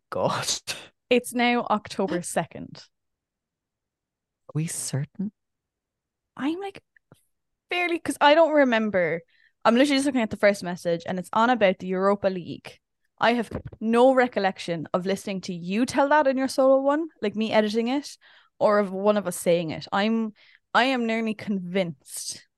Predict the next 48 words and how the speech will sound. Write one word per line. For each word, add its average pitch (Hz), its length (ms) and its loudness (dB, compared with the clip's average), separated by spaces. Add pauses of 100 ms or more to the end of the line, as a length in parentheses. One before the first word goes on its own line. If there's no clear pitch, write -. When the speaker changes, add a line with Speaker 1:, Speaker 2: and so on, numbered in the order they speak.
(1800)
Speaker 2:
we 196 220 -2
didn't. - 560 -8 (320)
Speaker 1:
See, - 320 -6
I 131 100 -4
think 147 420 -4
I 143 80 0
just 127 200 -4
know 127 160 0
it 120 140 -2
because 113 280 -4
I 110 80 -2
know 110 180 -2
the 107 100 -10
story. - 440 -6 (440)
Speaker 2:
Right. 170 400 -4 (1040)
Well, 196 120 -2
we, 202 160 -4
Speaker 1:
I - 80 2
Speaker 2:
I'm 123 100 4
just, 120 100 0
Speaker 1:
don't 117 240 0
Speaker 2:
will 220 80 0
I 220 60 10
Speaker 1:
think 233 80 6
Speaker 2:
just - 100 -2
Speaker 1:
we've 117 80 0
Speaker 2:
tell 233 120 4
Speaker 1:
told 110 220 2
Speaker 2:
it? - 120 -4
Speaker 1:
it. - 80 -14 (340)
Just - 420 -4
tell - 180 -4
it, - 120 -6
sure, 139 160 -2
look, 160 240 -2
be 208 80 0
Speaker 2:
Okay. 202 60 4
Speaker 1:
grand. 165 340 -4 (300)
<laughs> 330 100 -4 (460)
Speaker 2:
So - 100 0
if 220 100 2
you've 214 120 -2
heard 285 140 6
this 277 120 -4
already, 240 360 0
sorry. 196 500 0 (280)
And 208 120 -2
also 208 420 6